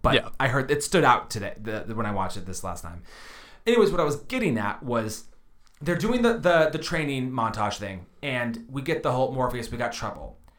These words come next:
Speaker 1: And then we get introduced to what I believe is the worst part of this movie, the Squiddies.
Speaker 2: Yeah, the Squiddies don't totally hold up.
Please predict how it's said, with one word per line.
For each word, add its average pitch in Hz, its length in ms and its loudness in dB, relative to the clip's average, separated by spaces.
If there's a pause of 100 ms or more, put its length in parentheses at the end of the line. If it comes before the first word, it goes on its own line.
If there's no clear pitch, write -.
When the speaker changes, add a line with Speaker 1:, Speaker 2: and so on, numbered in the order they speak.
(380)
Speaker 1:
And 185 200 2
then 196 200 2
we 180 80 0
get 190 200 -2
introduced 233 680 -6
to 165 160 -4
what 151 160 0
I 143 160 4
believe 135 340 -4
is 117 160 -6
the 131 140 -4
worst 147 580 2
part - 480 -4 (140)
of 92 140 -8
this 107 220 -4
movie, 92 460 -12 (460)
the 117 180 -6
Squiddies. 95 920 -6 (1000)
Speaker 2:
Yeah, 151 180 10
the 151 120 4
Squiddies 208 480 2
don't 147 320 6 (320)
totally 156 560 4
hold 160 340 2
up. 170 240 4